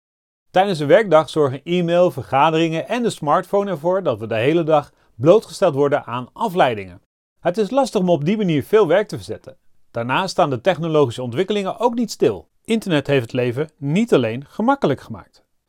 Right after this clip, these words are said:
Je moet en wil overal van op de hoogte blijven en je aandacht wordt op allerlei manieren alle kanten opgetrokken. In veel bedrijven zijn niet alle werkstromen altijd efficiënt.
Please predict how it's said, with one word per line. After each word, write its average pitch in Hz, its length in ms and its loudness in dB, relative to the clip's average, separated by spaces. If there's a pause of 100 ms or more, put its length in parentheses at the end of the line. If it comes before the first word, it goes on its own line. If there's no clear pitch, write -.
(100)
Je 127 100 0
moet 147 380 0
en 139 200 -6
wil 180 380 0
overal 208 340 2
van 170 160 -2
op 135 100 -2
de - 80 0
hoogte 151 260 2
blijven 143 420 2 (140)
en 220 140 -6
je 190 100 -4
aandacht 196 320 0
wordt 160 220 0
op 147 120 -6
allerlei 175 460 2
manieren 160 440 0 (160)
alle 196 280 2
kanten 120 320 0
opgetrokken. - 540 -14 (680)
In 143 180 -4
veel 226 220 6
bedrijven 123 400 2
zijn 143 180 4
niet 202 180 -6
alle 127 280 -2
werkstromen 180 600 -2
altijd 113 260 -4
efficiënt. 107 640 -10